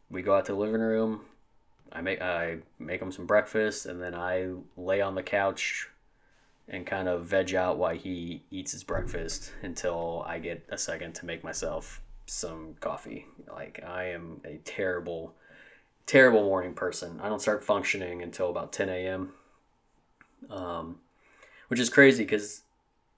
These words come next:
uh, I used to have this job where I worked for a news station, a, like, a, a seat, like, a local news station, and, uh, I had to work on the morning show.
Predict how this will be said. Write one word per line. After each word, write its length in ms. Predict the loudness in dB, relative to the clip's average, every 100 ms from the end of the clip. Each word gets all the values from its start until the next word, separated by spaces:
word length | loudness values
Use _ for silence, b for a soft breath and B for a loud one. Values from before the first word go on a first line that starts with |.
| _ -14
uh, 220 | -8 -4
I 60 | 0
used 180 | 0 4
to 60 |
have 120 | 4 4
this 180 | 0
job 420 | 0 0 2 2 0
where 140 | 0
I 60 | 0
worked 340 | -2 -2 -4
for 400 | -6 -2 -2 -2
a 280 | -2 -6 -8
news 380 | -2 2 2 0
station, 680 | -2 -2 0 -2 -4 -12 -12 -10
a, 260 | -8 -8
like, 280 | -8 -8 -6
a, 220 | -8 -8 -8
a 80 |
seat, 360 | -4 -2 -2 -4
like, 160 | -4 -2
a 40 |
local 640 | 0 0 2 2 2 -4 -14
news 320 | -6 -2 -2
station, 580 | 0 0 -2 -4 -8 -12 _ B B B B B B B _ -2
and, 360 | 0 0 0
uh, 300 | 0 0 0 2
I 120 | 2
had 100 | 2
to 60 |
work 180 | 0 0
on 80 | -2
the 80 | 2
morning 340 | 4 4 2
show. 520 | 0 0 0 -4 -8